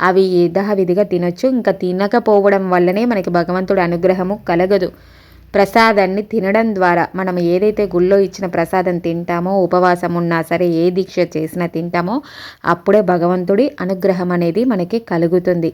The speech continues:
ప్రసాదాలు తినకుండా వదిలేయకండి. ఎక్కడ పడితే అక్కడ ప్రసాదాలు పెట్టేస్తూ ఉంటామో అవి పాడైపోతూ ఉంటాయి. మనకొచ్చే పుణ్యం కాస్త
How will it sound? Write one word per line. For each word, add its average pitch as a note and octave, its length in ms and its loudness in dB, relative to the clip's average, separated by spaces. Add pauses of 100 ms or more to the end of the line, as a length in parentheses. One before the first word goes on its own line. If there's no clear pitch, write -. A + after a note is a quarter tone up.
ప్రసాదాలు F#3 560 0
తినకుండా F3 580 -2
వదిలేయకండి. F3+ 920 0 (380)
ఎక్కడ G3 280 2
పడితే G#3 280 2
అక్కడ G#3+ 160 2
ప్రసాదాలు F#3+ 540 0
పెట్టేస్తూ F#3+ 520 -2
ఉంటామో F3+ 340 -2
అవి F3+ 200 0
పాడైపోతూ E3+ 680 -2
ఉంటాయి. F3 380 -2 (320)
మనకొచ్చే F#3+ 520 0
పుణ్యం F#3+ 500 0
కాస్త F3 640 0